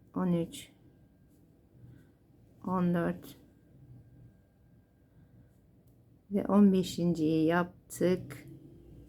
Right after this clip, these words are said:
Hemen şöyle içinden çektik.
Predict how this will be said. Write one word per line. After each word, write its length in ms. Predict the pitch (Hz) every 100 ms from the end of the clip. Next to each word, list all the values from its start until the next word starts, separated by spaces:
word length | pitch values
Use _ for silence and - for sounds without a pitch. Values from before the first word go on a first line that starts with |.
| - - - - - -
Hemen 500 | 196 185 180 175 180
şöyle 560 | 185 - 185 180 170 -
içinden 800 | - - 180 170 165 165 175 180 - - - - - - -
çektik. 760 | - 196 - - 185 180 -